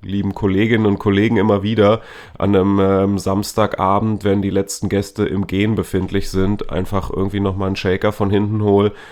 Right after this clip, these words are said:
und aus dem Stegreif einen Negroni machen kann und da krieg ich doch manchmal verwunderte Blicke, "Woher kannst denn du sowas?" Und, äh, es hat mir nie geschadet,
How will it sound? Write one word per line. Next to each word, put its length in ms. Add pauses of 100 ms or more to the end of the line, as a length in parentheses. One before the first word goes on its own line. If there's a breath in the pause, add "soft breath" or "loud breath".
(100)
und 240
aus 100
dem 80
Stegreif 520
einen 100
Negroni 400
machen 260
kann 260
und 160
da 360 (200)
krieg 200
ich 100
doch 180
manchmal 360
verwunderte 560
Blicke, 340
"Woher 260
kannst 400
denn 120
du 140
sowas?" 600
Und, 260
äh, 180 (400 loud breath)
es 120
hat 140
mir 120
nie 180
geschadet, 760